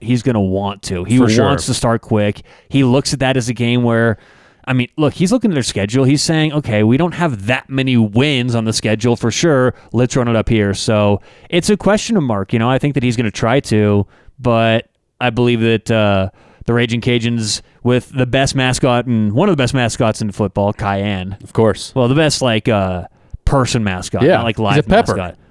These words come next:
Speaker 1: The live mascot obviously goes to Ralphie the Buffalo, but,
Speaker 2: Of course.
Speaker 1: uh, hey, he's a big old pepper. But I go Texas for the game. So
Speaker 2: Okay, uh, L S U, U C L A, Tyler. We're finally getting there.
Speaker 1: L S U, U C L A.
Speaker 2: L S U, a four-point favorite on the road
Speaker 1: Mm-hmm.
Speaker 2: at U C L A.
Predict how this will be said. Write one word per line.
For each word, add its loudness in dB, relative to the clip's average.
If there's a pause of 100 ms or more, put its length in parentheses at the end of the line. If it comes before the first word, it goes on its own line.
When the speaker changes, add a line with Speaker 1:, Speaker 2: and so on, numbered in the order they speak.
Speaker 1:
The 0
live 2
mascot 0
obviously 0
goes 0
to -2
Ralphie 0
the -6
Buffalo, -4
but, -4
Speaker 2:
Of -8
course. -2
Speaker 1:
uh, 2
hey, 4
he's 0
a -6
big 0
old 2
pepper. -4
But -4 (300)
I 0
go 4
Texas 0
for -2
the 0
game. -6
So -8 (300)
Speaker 2:
Okay, 2 (180)
uh, 2
L 4
S 0
U, 6
U 6
C 0
L 4
A, 4
Tyler. 0
We're -2
finally 0
getting 0
there. 4
Speaker 1:
L 2
S 2
U, 6
U 6
C -2
L 2
A. 0
Speaker 2:
L 4
S 2
U, 6
a 4
four-point 2
favorite 2
on 2
the 4
road 4
Speaker 1:
Mm-hmm. -2
Speaker 2:
at 0
U 4
C 2
L 6
A. 2